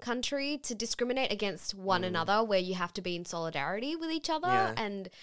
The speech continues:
Speaker 1: kind of just push each other and elevate one another, it's just ridiculous <laughs> that
Speaker 2: Yeah.
Speaker 1: we're still discriminating against each
Speaker 2: Yeah,
Speaker 1: other.
Speaker 2: like you said, when there's, like, all these external forces at play that hold us back, like, why are we holding each other back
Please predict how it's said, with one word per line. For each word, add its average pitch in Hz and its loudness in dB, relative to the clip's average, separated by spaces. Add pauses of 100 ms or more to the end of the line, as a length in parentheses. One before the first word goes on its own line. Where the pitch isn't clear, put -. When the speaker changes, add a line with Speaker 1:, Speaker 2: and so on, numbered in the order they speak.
(280)
Speaker 1:
kind 240 4
of 247 0
just 233 -2
push 247 0
each 214 -2
other 190 2
and 196 0
elevate 240 4
one 180 2
another, 160 2
it's - -4
just 185 -2 (500)
ridiculous 208 2
<laughs> - -14
that 226 2
Speaker 2:
Yeah. 254 4
Speaker 1:
we're 214 0
still 208 0
discriminating 208 -4
against 185 -8
each 208 -6
Speaker 2:
Yeah, 131 2
Speaker 1:
other. 104 -2
Speaker 2:
like 135 2
you 143 0
said, 131 4
when 135 6
there's, 131 2 (120)
like, 131 0
all 139 6
these 139 4 (460)
external 139 4
forces 131 0
at 117 -2
play 117 2
that 113 0
hold 120 0
us - -4
back, 127 2 (340)
like, 127 2 (100)
why 127 2 (160)
are 131 0
we 127 0
holding 123 -2
each 123 -2
other 120 -2
back 113 0